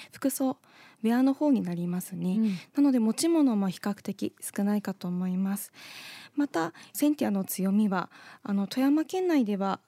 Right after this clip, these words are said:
Speaker 1: ゆくりえ店と射水店、二店舗でお風呂の方もついてますので、あの、ヨガ終わられてからお風呂に入って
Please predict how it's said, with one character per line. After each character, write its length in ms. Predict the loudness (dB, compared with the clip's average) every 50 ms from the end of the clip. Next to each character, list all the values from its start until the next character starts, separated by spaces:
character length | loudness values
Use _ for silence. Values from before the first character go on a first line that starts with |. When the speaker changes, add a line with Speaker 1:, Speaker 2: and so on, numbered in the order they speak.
| _ -4
Speaker 1:
ゆ 100 | -4 -2
く 160 | 0 0 2
り 120 | 2 2 2
え 100 | 0 0
店 240 | 0 0 0 0 0
と 220 | -2 -2 -2 -2 0
射 60 | 2
水 280 | 2 2 2 2 0 -2
店、 240 | -2 -2 -4 -2 -2
二 100 | -2 -2
店 220 | 0 0 -2 -2 0
舗 160 | 0 0 0
で 200 | 0 -2 -4 -6 -12 -14 -8 -6
お 80 | -6
風 140 | -4 -2 0
呂 100 | 2 2
の 100 | 2 2
方 220 | 2 0 0 0 0
も 240 | 0 0 -2 -4 -6 _ -20 -20 -20 -20 -20 -18 _ -6
つ 120 | -4 -4
い 60 | -4
て 120 | -2 -2 -2
ま 180 | 0 0 0 -2
す 120 | -2 -4
の 200 | -4 -2 -2 -4
で、 360 | -2 -2 0 0 0 -2 -4 -6 -12 -18 -16 -18 -12 -6
あ 120 | -2 0
の、 120 | 2 2 2
ヨ 140 | 2 2 2
ガ 160 | 0 0 0
終 60 | 0
わ 80 | -2 -2
ら 100 | -2 -2
れ 100 | -4 -4
て 120 | -6 -8
か 180 | -10 -8 -8 -6
ら 260 | -6 -6 -6 -8 -10 -14 -20 -18 -12 -10
お 80 | -6
風 140 | -2 0 2
呂 80 | 2 4
に 120 | 2 2
入 220 | 2 0 0 0
っ 20 | 0
て 340 | -2 _ -6 -4 -4 -4 -4